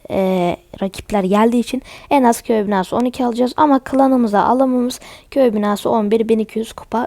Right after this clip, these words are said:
üstü, onu sizlere söyleyeyim. Bu arada aktifseniz gelin arkadaşlar. Adam klana geliyor, bir gün sonra aktif olmuyor, iki üç gün gelmiyor. Sonra iki üç gün sonra geliyor, ben atmış oluyorum. Öyle bir şeyler oluyor. Aktifseniz gelin. İki üç gün, dört gün girmeyecekseniz hiç gelmeyin, onu söyleyeyim, atılırsınız.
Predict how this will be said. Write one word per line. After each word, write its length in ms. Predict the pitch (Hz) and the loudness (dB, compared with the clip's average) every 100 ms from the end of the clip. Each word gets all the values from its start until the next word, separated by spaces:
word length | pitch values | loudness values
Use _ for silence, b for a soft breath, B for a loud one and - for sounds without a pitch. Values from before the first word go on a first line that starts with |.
| - | -6
üstü, 240 | 208 - | -8 -4
onu 160 | 214 214 | -2 -2
sizlere 400 | - 202 196 180 | -6 -2 -2 -2
söyleyeyim. 300 | - 262 269 B B B | -2 -4 -4 B B B
Bu 80 | 320 | 4
arada 160 | 339 302 | 6 6
aktifseniz 960 | 254 - 320 - - - - 240 208 | 2 0 -4 -4 -10 -6 0 0 2
gelin 220 | 196 202 202 | 0 0 0
arkadaşlar. 500 | 208 - 220 - 240 | -2 -4 -4 -2 0
Adam 260 | 247 285 | 2 2
klana 340 | - 277 277 285 | 0 0 2 2
geliyor, 380 | 285 262 254 | 2 4 2
bir 100 | 247 | 0
gün 140 | 247 269 | -2 -2
sonra 320 | - 254 254 | -2 0 0
aktif 360 | 254 - - 285 | -2 -6 -4 2
olmuyor, 340 | 269 220 226 | 2 2 0
iki 280 | 240 - 254 | -2 -4 -4
üç 180 | 240 - | -4 -4
gün 160 | 226 | 0
gelmiyor. 440 | 233 254 214 202 226 B B B | 4 4 2 0 -4 B B B
Sonra 280 | - 262 254 | -4 -2 0
iki 200 | 240 - | -2 -2
üç 140 | 254 - | -4 -2
gün 140 | 254 | -4
sonra 360 | 247 254 247 254 | 0 -2 0 2
geliyor, 420 | 247 233 240 240 B B B B - | 2 2 2 0 B B B B 2
ben 120 | 240 | 4
atmış 480 | 233 233 254 247 226 | 4 0 -2 -2 -2
oluyorum. 400 | 190 185 220 302 | 0 0 2 2
Öyle 240 | 277 254 | 4 4
bir 60 | 240 | 2
şeyler 260 | 277 262 | 0 2
oluyor. 180 | 240 - | 0 0
Aktifseniz 720 | - 302 - 320 - 240 202 190 | 0 -2 -2 -4 0 0 0 0
gelin. 260 | 190 185 B B B B - | -2 -2 B B B B -6
İki 240 | 262 - | -6 0
üç 220 | 294 277 - | 0 0 -2
gün, 340 | 285 269 262 | 0 0 0
dört 260 | 269 277 - | 0 0 -2
gün 180 | 262 | 0
girmeyecekseniz 680 | 262 294 262 226 220 - 277 | 2 4 4 0 -2 -2 -2
hiç 180 | 269 - | -2 -2
gelmeyin, 360 | 285 269 233 254 | 0 2 2 2
onu 180 | 254 247 | 0 0
söyleyeyim, 320 | 240 247 269 | 0 0 0
atılırsınız. 800 | 233 - 220 196 - 214 302 | -2 -2 -4 -6 -4 -2 -2